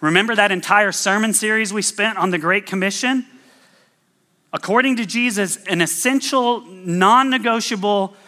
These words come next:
required part of making disciples is what? Teaching them to obey everything that I have commanded you. The question is, will we be, will,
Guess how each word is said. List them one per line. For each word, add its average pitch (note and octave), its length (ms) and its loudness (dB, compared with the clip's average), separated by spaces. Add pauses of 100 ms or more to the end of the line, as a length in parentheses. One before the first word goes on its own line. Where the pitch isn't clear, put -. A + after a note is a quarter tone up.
(180)
required A3+ 720 2
part G#3+ 380 4
of F3+ 100 -8
making G#3+ 400 0
disciples F#3+ 560 0
is D3 120 -6
what? D3 300 0 (240)
Teaching G#3 440 -2
them G#3+ 220 0
to A3+ 220 -2
obey E3 420 0 (460)
everything E3+ 560 -2
that C3+ 120 -2
I C3 100 0
have B2+ 160 -8
commanded A#2+ 460 -10
you. - 120 -20 (2250)
The - 80 -12
question A3 460 0
is, F3 280 0
will F3 280 -2
we A3+ 220 0
be, B3+ 400 -4
will, F3+ 360 -4